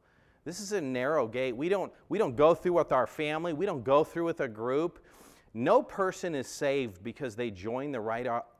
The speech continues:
um, organization. People are saved because of their personal relationship with Jesus Christ. Salvation is something that happens between us and God. Uh, nobody can stand between you and God and say, "I will grant you salvation."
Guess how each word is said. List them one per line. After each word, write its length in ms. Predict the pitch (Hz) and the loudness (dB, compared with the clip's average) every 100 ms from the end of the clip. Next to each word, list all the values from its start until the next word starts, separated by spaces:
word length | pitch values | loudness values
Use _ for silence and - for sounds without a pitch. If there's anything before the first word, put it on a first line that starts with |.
| _ | _
um, 200 | 113 107 104 | -8 -8 -2
organization. 800 | 123 127 127 110 123 143 - 101 - - _ | -2 -2 -4 -2 -4 -4 -10 -14 -14 -20 _
People 480 | - 165 185 202 190 | -6 -2 -2 -2 -2
are 160 | 190 185 | 0 -2
saved 480 | - 110 104 95 | -6 -6 -6 -8
because 320 | 104 - 113 101 | -12 -10 -8 -8
of 100 | 90 | -8
their 160 | 92 | -10
personal 840 | - - 127 139 - 151 147 151 147 _ _ | -12 -10 -6 -6 -10 -12 -10 -10 -10 _ _
relationship 1040 | 110 107 107 110 - 101 - 110 90 90 _ _ _ | -2 2 2 0 -4 -12 -10 -6 -6 -8 _ _ _
with 240 | 107 95 - | -6 -6 -6
Jesus 400 | 110 104 107 - | -6 -6 -6 -8
Christ. 520 | - 110 101 - - - | -6 -2 -2 -6 -16 -20
Salvation 800 | - - 165 135 135 151 - 180 | -6 2 4 4 4 2 0 -4
is 80 | 147 | -4
something 360 | - 151 165 165 | -2 -2 -2 -4
that 100 | 135 | -4
happens 420 | 139 143 160 131 | -2 -4 -4 -8
between 400 | 127 - 175 156 | -8 -8 -8 -4
us 220 | 143 151 | -6 -6
and 120 | 170 135 | -8 -6
God. 380 | 135 160 135 - _ _ _ _ | -4 -4 -8 -14 _ _ _ _
Uh, 80 | 120 | -8
nobody 280 | 127 175 233 | -2 0 -2
can 180 | 196 156 | -2 -4
stand 480 | - - 175 175 156 | -6 -4 -2 -2 -4
between 340 | 135 160 139 | -6 -6 -4
you 180 | 147 165 | -4 -4
and 120 | 120 | -2
God 240 | 131 143 | 0 0
and 140 | 151 127 | 0 -4
say, 260 | 147 139 - | -4 -4 -4
"I 220 | 127 156 | -2 -2
will 340 | 165 160 135 - - | 0 0 -2 -6 -20
grant 460 | 107 131 135 131 - | -10 -6 -6 -6 -6
you 100 | 143 | -8
salvation." 800 | - 143 123 117 131 127 110 | -6 -4 -4 -2 -4 -6 -12